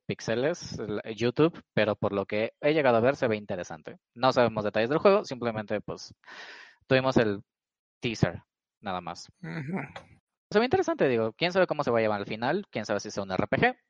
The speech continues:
Speaker 1: tal vez es un R P G de aventuras, pero, pues, al parecer hay dragones que escupen fuego desde el pecho y con eso se conforman.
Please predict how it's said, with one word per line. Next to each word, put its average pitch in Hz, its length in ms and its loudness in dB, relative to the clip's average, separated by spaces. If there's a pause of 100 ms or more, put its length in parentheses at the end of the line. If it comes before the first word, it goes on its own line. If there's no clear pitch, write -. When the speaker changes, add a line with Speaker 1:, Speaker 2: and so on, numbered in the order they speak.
Speaker 1:
tal 95 140 0
vez 92 160 -4
es 101 120 -12
un 95 160 -10
R 90 140 -4
P 90 100 -10
G 95 40 -8
de 101 80 0
aventuras, 165 580 2
pero, 98 160 0
pues, 92 220 -6
al 104 100 4
parecer 113 340 2
hay 104 160 -2
dragones 139 560 4
que 110 120 -2
escupen 104 360 -4
fuego 113 380 4
desde 92 540 0
el 92 300 -6
pecho 190 380 4 (140)
y 110 300 -6
con 110 280 -4
eso 110 200 -4
se 107 100 -8
conforman. - 340 -8